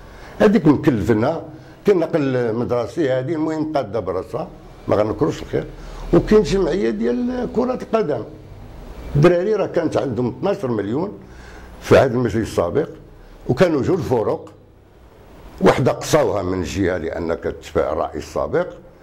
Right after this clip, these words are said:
قصاوها، خلاو هذيك، قلنا: 'ما كاين باس'، حنا وصلناها ل ثلاثين مليون ديال السنتيم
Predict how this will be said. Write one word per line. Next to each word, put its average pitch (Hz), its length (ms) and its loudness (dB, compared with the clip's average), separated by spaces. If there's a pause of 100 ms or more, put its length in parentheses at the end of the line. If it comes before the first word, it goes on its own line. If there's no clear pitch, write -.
(240)
قصاوها، 117 540 -2 (240)
خلاو 196 460 0
هذيك، 180 320 -2
قلنا: 117 220 -2
'ما 120 120 0
كاين 120 300 -2
باس'، - 260 -2
حنا 110 200 -6 (400)
وصلناها 196 460 2
ل 208 80 -6
ثلاثين 208 380 -2
مليون 220 400 -2 (600)
ديال 175 140 2
السنتيم 185 540 -2